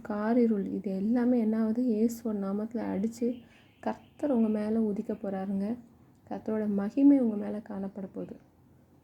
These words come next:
இயேசுவின் நாமத்துல அப்படியே ஆக கடவுது. ஆமென்.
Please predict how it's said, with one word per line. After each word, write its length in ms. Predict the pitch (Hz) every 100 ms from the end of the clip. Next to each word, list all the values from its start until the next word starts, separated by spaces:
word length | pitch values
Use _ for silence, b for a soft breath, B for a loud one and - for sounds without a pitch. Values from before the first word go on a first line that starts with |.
| _
இயேசுவின் 400 | 202 202 208 190
நாமத்துல 460 | 190 208 240 240 254 277 b b b b b - -
அப்படியே 380 | 190 - 226 233
ஆக 200 | 208 196
கடவுது. 280 | 190 196 196
ஆமென். 400 | 190 175 175 180